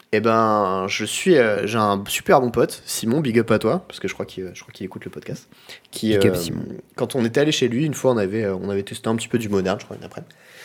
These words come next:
Speaker 1: Et il y avait plein de plantes. Et j'étais en mode, waouh, c'est trop bien et tout, ça me met trop doux les plantes. Et en fait, j'avais, j'avais remarqué qu'il avait, euh, des espèces de, de petits trucs, euh, un espèce de ballon d'eau dans chacune,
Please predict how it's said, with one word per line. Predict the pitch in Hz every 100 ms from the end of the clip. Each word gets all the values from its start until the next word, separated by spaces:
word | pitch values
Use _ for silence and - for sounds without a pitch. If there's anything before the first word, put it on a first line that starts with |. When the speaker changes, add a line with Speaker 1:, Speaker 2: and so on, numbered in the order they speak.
| -
Speaker 1:
Et | 117
il |
y |
avait | 175
plein | 196 180
de |
plantes. | 165 135 -
Et | -
j'étais | -
en | 165
mode, | 135
waouh, | 240 190
c'est | - -
trop | - 185
bien | 208
et | 127
tout, | - -
ça | 87
me |
met | 98
trop | - - 185
doux | 185
les | 117
plantes. | - - - - _ _ _ _ _ - _ _ - 117
Et |
en | 117
fait, | 180
j'avais, | 160 107 80 - _ _
j'avais | - 120
remarqué | 113 123 - 190
qu'il | -
avait, | 98 123 127
euh, | 104 98 - - - - - -
des | 107
espèces | 120 185
de, | 139 117
de | 113 113
petits | - 165
trucs, | - 220 226 - - -
euh, | 113 110 - 120
un | 117
espèce | 113 156
de | 123
ballon | 123 151 156
d'eau | 139 180
dans | 143
chacune, | - 127 165